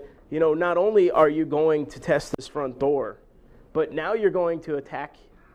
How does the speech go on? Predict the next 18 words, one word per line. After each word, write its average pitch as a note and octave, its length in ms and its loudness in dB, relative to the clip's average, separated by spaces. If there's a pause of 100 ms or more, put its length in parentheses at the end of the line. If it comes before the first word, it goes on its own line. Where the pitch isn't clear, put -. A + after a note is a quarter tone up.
(140)
the C#3 80 -10
company, F3+ 500 -4
now D#3+ 120 -2
you're E3+ 180 0
going D3+ 280 -4
to D3 100 -4
attack C#3+ 320 -6
this C#3 180 -6 (140)
application C#3+ 800 -6 (1700)
like D#3+ 180 2
an D#3 80 2
attacker C#3 400 -4
would. F2+ 140 -4 (1040)
Because C3+ 240 -6
attackers D3+ 420 -4
don't E3 220 -2
stop, D3+ 320 -4
ever, A#2+ 320 -8